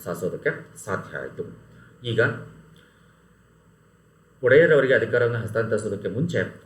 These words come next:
ಮೈಸೂರಿನೊಂದಿಗೆ ಮಾಡ್ಕೊಂಡಂತಹ ಸಹಾಯಕ ಸೈನ್ಯ ಪದ್ಧತಿಯ ಒಪ್ಪಂದದ ಅಂಶಗಳನ್ನ ಸಂಕ್ಷಿಪ್ತವಾಗಿ ನೋಡೋಣಂತೆ. ಈ ಒಪ್ಪಂದ ಏರ್ಪಟ್ಟಿದ್ದು ಮಹಾರಾಣಿ ಲಕ್ಷ್ಮೀ ಅಮ್ಮಣ್ಣಿ ಮತ್ತು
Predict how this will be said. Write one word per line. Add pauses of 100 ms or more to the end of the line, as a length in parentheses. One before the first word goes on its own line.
ಮೈಸೂರಿನೊಂದಿಗೆ
ಮಾಡ್ಕೊಂಡಂತಹ
ಸಹಾಯಕ
ಸೈನ್ಯ
ಪದ್ಧತಿಯ (500)
ಒಪ್ಪಂದದ
ಅಂಶಗಳನ್ನ (340)
ಸಂಕ್ಷಿಪ್ತವಾಗಿ
ನೋಡೋಣಂತೆ. (380)
ಈ
ಒಪ್ಪಂದ
ಏರ್ಪಟ್ಟಿದ್ದು (240)
ಮಹಾರಾಣಿ
ಲಕ್ಷ್ಮೀ
ಅಮ್ಮಣ್ಣಿ
ಮತ್ತು